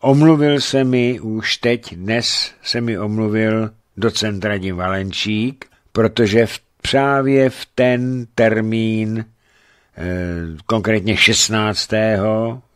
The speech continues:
června, bude na svatbě příbuzných, takže nemůže přijít.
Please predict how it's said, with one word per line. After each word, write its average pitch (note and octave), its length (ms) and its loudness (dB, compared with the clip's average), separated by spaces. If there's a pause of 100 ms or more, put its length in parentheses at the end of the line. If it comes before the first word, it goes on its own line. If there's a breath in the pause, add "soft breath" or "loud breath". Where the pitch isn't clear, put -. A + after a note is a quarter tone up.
června, G#2 720 -2 (960 soft breath)
bude G#2 680 0 (580)
na G#2+ 120 2
svatbě G2 520 0
příbuzných, G2 960 -4
takže F#2 480 -6 (460)
nemůže G2+ 400 2
přijít. A2 680 -4